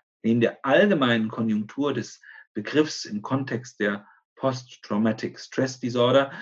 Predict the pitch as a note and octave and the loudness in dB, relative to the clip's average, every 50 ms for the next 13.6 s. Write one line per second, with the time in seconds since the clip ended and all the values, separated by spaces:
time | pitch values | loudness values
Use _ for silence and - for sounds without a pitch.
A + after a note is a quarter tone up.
0 | - - - - _ _ _ _ _ - C#3+ C#3 - - - C#3+ C#3+ - C3+ D3+ | -14 -16 -18 -20 _ _ _ _ _ -6 -6 -6 -4 -2 -2 -2 -2 0 2 2
1 | F3 G3+ G3+ F#3+ E3+ D#3 - A#2+ B2+ B2 B2 B2 A#2+ B2 - C#3 C3 - D3+ A#2+ | 4 4 4 2 0 -2 -2 0 2 2 2 2 0 0 -2 -4 -4 -2 -2 0
2 | B2+ B2+ B2+ C3 C3 B2 A#2+ A#2+ A2+ G#2 G#2+ A2 A#2 - - - - _ _ _ | 2 2 4 4 2 2 0 0 0 0 0 -2 -4 -8 -14 -20 -20 _ _ _
3 | - - C#3+ C#3+ C#3 - - - A2 A2+ A2+ - A#2+ A#2 - - C3+ C#3+ D3+ D#3 | -2 0 2 2 2 -2 -4 -2 -2 -2 0 -2 -2 -4 -2 0 4 6 6 6
4 | D3+ C#3 B2+ A#2+ A2+ A2+ A2+ A#2 A#2 A#2+ B2 - F3 F3+ F3+ F3+ D3 C3+ B2+ B2 | 6 4 2 0 0 0 0 -2 -2 -2 -4 2 4 6 6 6 4 2 -2 -2
5 | B2 - - - - _ - A#2 - - B2 A#2+ G#2+ - D3+ D3 D3 - B2 A#2 | -4 -10 -16 -20 -16 _ -6 -4 -2 0 0 0 2 4 2 2 2 2 2 2
6 | A2 A2 A2 G#2 G#2+ G#2 G#2+ C3+ C#3+ D#3+ D3+ C3 C3 B2+ B2 A#2+ B2 - - - | 2 2 2 2 0 0 0 2 4 4 4 4 4 2 2 2 0 -2 -8 -16
7 | _ _ _ _ _ - B2 B2 B2 C#3 D#3 F#3 F#3+ F#3+ - B2 B2 B2 B2 A2+ | _ _ _ _ _ 0 2 4 4 6 6 4 2 2 2 2 2 2 2 2
8 | A#2 A#2+ B2 B2 - - C#3 C3 - - _ - - - - E3+ F3+ F3+ E3 C3+ | 0 0 -2 -2 -2 -4 -6 -6 -8 -10 _ -12 -12 -8 -4 -2 0 4 4 4
9 | B2+ B2+ B2+ B2 A#2+ C3+ C#3+ C#3 D#3 D#3 D#3+ D#3+ D#3 C#3 B2+ - - - - - | 2 2 0 0 0 0 0 0 0 0 0 0 0 -2 -6 -10 -10 -10 -10 -10
10 | - G2+ - - - - F3 - _ _ _ _ _ _ _ _ _ _ _ _ | -12 -16 -20 -16 -16 -16 -16 -16 _ _ _ _ _ _ _ _ _ _ _ _
11 | _ _ _ _ - A2 B2 E3+ A3 A#3 A#3 - - B2 G#2 F#2+ - - - - | _ _ _ _ -4 0 2 4 6 6 4 4 4 2 0 0 -2 -8 -16 -20
12 | - _ - - G2+ - A2+ A2+ C#3+ D#3 E3+ E3+ - B2+ A#2 A#2+ B2 A#2+ A#2+ D#3 | -20 _ -8 -8 -6 -2 2 4 4 4 4 2 0 -2 -2 -2 -2 0 4 6
13 | G3 G#3+ G3+ E3+ C3+ B2 A2 A2+ A2+ A#2 A2+ | 8 8 10 8 8 8 4 4 2 0 0